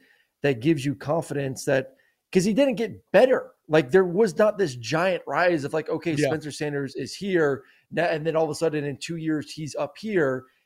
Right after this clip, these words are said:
Speaker 1: And you're like, "Okay, well, there's, you know, maybe there's even a little bit more juice to be had." He's proven in three years who he is. You know what you're getting. You're getting an average quarterback. You're getting a quarterback with a long delivery. You're getting a quarterback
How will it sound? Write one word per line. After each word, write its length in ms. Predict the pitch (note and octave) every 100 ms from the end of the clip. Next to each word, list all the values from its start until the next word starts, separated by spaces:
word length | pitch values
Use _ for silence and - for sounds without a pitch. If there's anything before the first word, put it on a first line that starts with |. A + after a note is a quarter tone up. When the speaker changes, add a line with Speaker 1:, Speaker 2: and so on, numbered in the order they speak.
| _ -
Speaker 1:
And 680 | E3+ D#3+ D3+ D3+ D3 C#3+
you're 100 | C#3
like, 180 | D3+ D3
"Okay, 320 | F3+ F3+ E3+
well, 220 | D3+ D3 D#3
there's, 340 | D#3+ D3 - D3
you 80 |
know, 80 | D3+
maybe 220 | C#3 D#3+
there's 180 | D#3+ D3
even 180 | D#3 C#3+
a 20 |
little 240 | D3+ D3+ D3+
bit 120 | E3
more 200 | C3+ C#3+
juice 340 | A2 C#3+ E3 -
to 100 | A#2+
be 160 | B2
had." 340 | A#2+ F3+ F#3 - _ _ _
He's 300 | - C4 C#4+ - _
proven 320 | G#3+ C4 G3+
in 140 | E3
three 180 | D#3 F3+
years 240 | G#3 F3+ -
who 160 | A#3+
he 220 | A3+ G#3
is. 240 | E3+ - -
You 160 | F#3+
know 80 | B3+
what 160 | B3 -
you're 100 | F3+
getting. 320 | F#3 F3+ - _ _ _ _
You're 120 | F#3
getting 220 | G#3+ A#3+
an 80 | F#3+
average 380 | E3+ F#3 E3+ -
quarterback. 560 | D3+ E3 - - - _ _ _
You're 80 | C#3+
getting 200 | E3+ D#3+
a 40 |
quarterback 380 | - F3 E3 E3
with 120 | C#3+
a 40 | B2+
long 300 | B2 E3 F3
delivery. 460 | D#3 D#3+ C#3+ - C3+
You're 140 | B2
getting 240 | D3+ D#3+
a 60 | D#3+
quarterback 600 | - E3 D3+ D#3 D#3